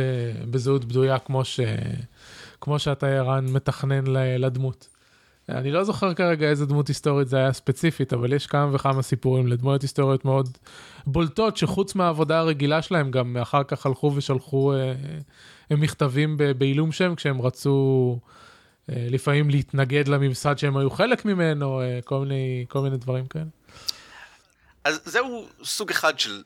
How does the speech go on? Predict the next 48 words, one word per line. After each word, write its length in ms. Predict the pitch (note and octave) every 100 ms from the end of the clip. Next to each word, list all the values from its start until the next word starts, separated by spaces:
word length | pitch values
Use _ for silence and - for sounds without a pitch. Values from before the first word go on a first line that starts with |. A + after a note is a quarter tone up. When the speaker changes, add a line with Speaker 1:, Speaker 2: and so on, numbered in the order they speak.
| G#2
Speaker 2:
אה, 340 | G2 F#2+ F#2+
זהות 220 | F2+ A2
בדויה, 320 | E2+ F#2+ G2 -
אתה 180 | -
משתמש 360 | G2+ - A#2 B2
בו 100 | B2+
כמין 240 | A2+ G2+
כלי 220 | F#2+ A3+ C#4+
כזה, 460 | A3 D#3 C#3+ C3 A#2
כדי 180 | B2 G#2
לנסות 260 | G2 A2
להשיג 260 | G#2 - G3+
כל 80 | F#3
מיני 80 |
דברים, 160 | C3+ A#2+
כדי 120 | G2
לדחוף 320 | E2+ - F3
כל 80 | -
מיני 140 | C3+ A#2
דברים, 320 | G#2+ G#2 G#2 - - -
אבל 320 | B2+ C#3 C#3 -
אני 160 | D3+
רוצה 200 | D#3 D3+
לדבר 540 | A3 G#3+ G3 G#3 G3+ F3
רגע 320 | G2+ F#2+ C3+
על 180 | C3 C3
זהות 360 | A#2+ A2+ C#3+ D3
בדויה, 520 | B2+ C3+ D3 D#3+ D#3+
לחזור 300 | D3+ - D3+
קצת 160 | - -
לכיוון 280 | - A#2+
של 100 | C#3+
מה 100 | B2+
שאורי 300 | A#2 - C3+
אמר 160 | C#3 C3
בהתחלה, 460 | A#2 A2+ - D#3+ G#3+ - - - - - _ -
אישיות 440 | D3+ - E3+ A#3
שלמה 460 | - G#3 F3 C#3 F2+ -
שאתה 300 | - C#3 D3
עוטה 320 | C#3 - F#3+
על 80 | G3
עצמך 460 | - D3 C3 - C3 B2 A#2
ביום-יום, 840 | A#2 A2+ B2 D#3+ D#3+ C#3 C#3+ G2 C#3+ _ - - _
על 100 | B2
מנת 180 | C3+ D3
להשיג 280 | D3 - C3+
מטרה 280 | B2 B2 G#2+
מסוימת, 600 | A#2 F#2+ A#2+ F3+ -